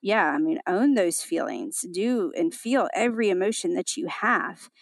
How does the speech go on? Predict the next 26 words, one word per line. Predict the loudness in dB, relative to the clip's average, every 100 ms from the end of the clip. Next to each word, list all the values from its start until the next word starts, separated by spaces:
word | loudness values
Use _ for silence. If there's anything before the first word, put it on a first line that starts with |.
| -20 -20 -4
and | 2 4 4 0 -2
figure | -2 0 2 2
out | 2
how | 0 0
you | 0 -6
can | -4 0 2 2 0 -2 _ _ _ _ _ _ -20
process | -2 2 2 2 0 0 -6
through | -4 -2
that | 2 2
emotion, | 4 2 2 -2 -4 -2 -2 -4 -10 -20 -4
um, | 0 2 2 0 _
you | -4 0
know, | 0
in | 2 0
a | 0
positive | 2 2 4 2 0
way | 0 2 0 -2 -12 _ _
that | 2 2
isn't | 2 2 0 0 0
just | 0 0 -2 -6 -8
taking | -2 -2 0 0
it | 2
out | 2 2 0
on | 0
somebody | 0 0 0 -2 -2
else. | -2 -2 -4 -4